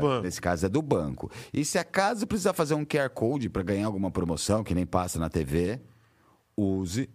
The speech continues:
Speaker 2: o do celular.
Speaker 1: O do celular significa abrir a câmera do celular e escanear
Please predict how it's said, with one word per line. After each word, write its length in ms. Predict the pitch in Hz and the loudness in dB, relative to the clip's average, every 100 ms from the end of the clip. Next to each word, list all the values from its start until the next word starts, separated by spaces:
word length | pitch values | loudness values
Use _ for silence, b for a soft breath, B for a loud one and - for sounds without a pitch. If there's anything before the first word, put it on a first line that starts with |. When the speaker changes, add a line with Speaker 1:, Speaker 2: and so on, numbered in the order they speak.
| - | -6
Speaker 2:
o 360 | - 95 101 131 | 0 2 2 0
do 180 | 139 139 | 0 0
celular. 480 | 160 170 208 165 | 0 0 0 0
Speaker 1:
O 80 | 123 | 0
do 140 | 123 151 | 0 0
celular 500 | - 160 139 139 156 | 2 2 4 4 4
significa 480 | 175 160 151 170 | 4 4 4 2
abrir 240 | 151 139 165 | 4 4 4
a 80 | 151 | 4
câmera 480 | - 180 220 214 | 6 6 6 4
do 80 | 190 | 4
celular 560 | 170 175 139 127 151 175 | 2 4 6 6 4 2
e 60 | |
escanear 760 | 185 - 208 190 143 143 185 208 | -2 2 2 4 4 4 2 -4